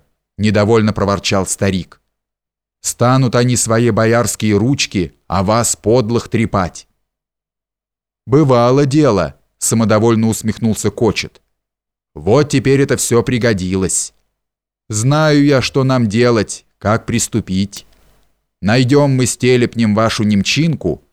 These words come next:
ежели она только в Кукуй-Слободе живет. Живо найдем.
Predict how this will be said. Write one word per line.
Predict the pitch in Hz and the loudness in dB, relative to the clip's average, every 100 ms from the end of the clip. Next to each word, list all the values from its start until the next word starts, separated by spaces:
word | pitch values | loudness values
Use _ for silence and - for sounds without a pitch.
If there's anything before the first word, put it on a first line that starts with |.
| _ _ _ | _ _ _
ежели | 85 117 127 120 | -2 0 2 2
она | 123 117 120 | 2 2 0
только | 127 123 117 | 2 0 0
в | 117 | -2
Кукуй-Слободе | 131 - 127 - 117 120 120 117 | -4 0 0 0 0 0 2 0
живет. | 95 98 90 78 - _ _ _ - | 0 0 0 -4 -12 _ _ _ -12
Живо | 90 135 165 127 | 0 2 4 2
найдем. | 110 98 95 90 69 | 2 0 0 0 -2